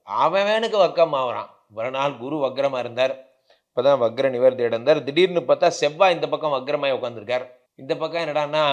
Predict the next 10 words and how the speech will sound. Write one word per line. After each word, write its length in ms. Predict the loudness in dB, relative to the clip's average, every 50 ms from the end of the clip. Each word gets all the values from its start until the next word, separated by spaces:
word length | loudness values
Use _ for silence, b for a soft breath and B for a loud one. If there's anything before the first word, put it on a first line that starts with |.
| 0 -2 -4 -10 -16 -18
சுக்கிரன் 460 | -16 -18 -14 _ -2 0 0 0 -2 -6
உச்சமாய் 380 | -2 -2 -2 0 2 0 0 0
உட்கார்ந்திருக்கார், 520 | -2 -4 -6 -6 -10 -4 0 0 0 0 -2
புதன் 300 | -6 -2 -2 -2 -2 -4
நீச்சமா 460 | -10 -12 -12 -8 -6 -6 -4 -4 -4 -6 -6 -10 -14 _ _ _ _ _ _ _
உட்கார 260 | -16 -4 -2 -2 -2 -2 -4
போறார். 400 | -4 -4 0 0 0 0 0 -4 -14 -20 _ _ _ _ _ _ _ -14
இப்படி 280 | -14 -10 -6 -4 -4 -2 -2 -2 -2 -4 -6 -12 -18 _ _ _ _ _ -4
ஆளாளுக்கு 560 | 0 0 2 4 4 4 4 2 -2 -6 -10 -12 -10 _
பெரிய 280 | 0 2 2 6 4